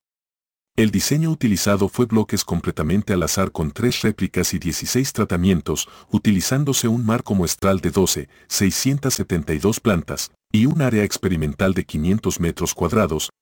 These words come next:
la cual corresponde a tres bloques y cuarenta y ocho subparcelas. El análisis e interpretación de los datos se realizó a través de un análisis de varianza,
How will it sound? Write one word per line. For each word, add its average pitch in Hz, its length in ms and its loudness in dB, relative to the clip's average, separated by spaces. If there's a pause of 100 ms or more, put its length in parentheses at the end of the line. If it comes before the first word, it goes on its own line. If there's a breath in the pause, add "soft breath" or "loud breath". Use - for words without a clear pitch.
la 101 140 2
cual 135 240 0
corresponde 101 560 0
a 82 40 -4
tres 98 280 0
bloques 113 420 0
y 92 40 -6
cuarenta 80 440 -2
y 95 60 0
ocho 113 240 -2
subparcelas. 85 840 -2 (160)
El 104 160 4
análisis 117 580 0
e 98 40 2
interpretación 90 760 0
de 101 80 0
los 98 160 0
datos 90 320 -2
se 92 100 -2
realizó 80 440 0
a 107 60 0
través 87 340 0
de - 80 -2
un 92 180 0
análisis 82 520 -2
de 87 60 -2
varianza, 80 580 0